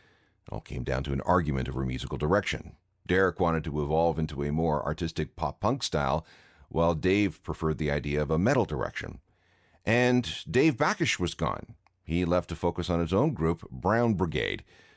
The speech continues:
so Sum forty-one was down to just a trio. Meanwhile, Derek had run into some kind of paranoid writer's block. He'd lost confidence in his abilities, which is why it took him nearly a year to write all the songs to the follow-up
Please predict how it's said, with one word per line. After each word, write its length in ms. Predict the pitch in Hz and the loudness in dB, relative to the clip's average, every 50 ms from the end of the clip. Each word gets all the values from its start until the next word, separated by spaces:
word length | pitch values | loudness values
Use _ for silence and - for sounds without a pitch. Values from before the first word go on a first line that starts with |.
| _ _ _ | _ _ _
so 360 | - - 85 82 80 - - - | -2 0 2 2 2 2 -2 -6
Sum 200 | - - 85 82 | -4 -2 0 0
forty-one 400 | 82 - 82 80 76 76 76 76 | 2 2 0 2 2 2 0 0
was 100 | 73 73 | -2 -2
down 180 | - 78 73 73 | -2 -2 -2 -2
to 80 | - 65 | -2 -4
just 200 | - 65 - - | -8 -8 -8 -10
a 40 | - | -12
trio. 420 | - - 117 113 87 - - - - _ _ _ _ _ _ _ - - - - - - | -8 -4 -2 0 0 -2 -4 -6 -10 _ _ _ _ _ _ _ -20 -20 -20 -16 -6 0
Meanwhile, 640 | 120 165 226 254 233 156 90 50 50 - - 110 - _ _ _ _ - 113 | 2 4 4 4 4 4 2 2 0 -2 -4 -6 -8 _ _ _ _ -6 0
Derek 300 | 113 131 180 202 202 - | 2 2 4 2 2 2
had 200 | 151 151 127 107 | 2 2 4 4
run 140 | 120 127 123 | 4 4 4
into 160 | 113 110 98 | 4 2 2
some 200 | - 135 127 123 | 2 2 0 0
kind 240 | - 120 120 123 110 | 0 0 2 4 2
of 160 | 92 - - _ _ _ - | 2 0 -2 _ _ _ -8
paranoid 600 | - - 90 107 127 123 117 113 113 110 104 85 | -6 -4 0 2 2 4 4 6 6 4 4 4
writer's 480 | 80 69 69 76 95 92 87 85 76 - | 2 2 2 2 2 2 0 -2 -2 -4
block. 400 | - 62 53 50 - - - - - - _ _ _ _ _ _ _ | -4 -4 -4 -4 -4 -8 -10 -16 -20 -20 _ _ _ _ _ _ _
He'd 360 | - - 117 120 117 - - - 76 | -2 0 2 2 2 2 -2 -6 -2
lost 360 | 107 113 127 160 160 - - | 0 2 2 2 0 0 0
confidence 640 | - 131 139 151 - - 107 80 71 62 60 - - | 0 2 2 2 2 0 0 0 0 0 -2 -4 -2
in 120 | - 82 | 0 0
his 200 | 82 82 80 76 | 2 2 2 0
abilities, 640 | 82 76 98 110 120 107 76 - - - - - - - _ _ _ _ - | 0 2 2 4 4 4 2 -2 -4 -6 -8 -8 -8 -10 _ _ _ _ -8
which 200 | - 98 - 104 | -6 -4 -2 -2
is 100 | 92 92 | 0 0
why 240 | 90 117 143 160 135 | 2 2 2 4 2
it 100 | 113 - | 2 0
took 160 | 117 113 - | -2 -2 0
him 120 | 107 101 | 2 2
nearly 320 | 101 104 107 101 98 87 85 | 2 2 2 2 2 2 2
a 20 | |
year 580 | 85 82 82 95 127 160 165 110 87 80 76 - - - - - _ _ _ _ - | 2 2 2 2 4 4 4 4 4 2 2 0 -4 -12 -20 -20 _ _ _ _ -4
to 120 | - 95 | 0 2
write 160 | 90 95 98 | 4 6 6
all 100 | 98 92 | 6 4
the 80 | 85 92 | 2 0
songs 480 | - - 98 92 90 90 90 87 - - | -2 0 2 2 2 2 2 0 -2 -4
to 140 | - 98 | -4 -4
the 100 | 82 90 | -4 -4
follow-up 600 | 85 - 135 139 151 135 98 85 78 73 - - | -2 0 0 2 4 4 4 4 2 2 0 -4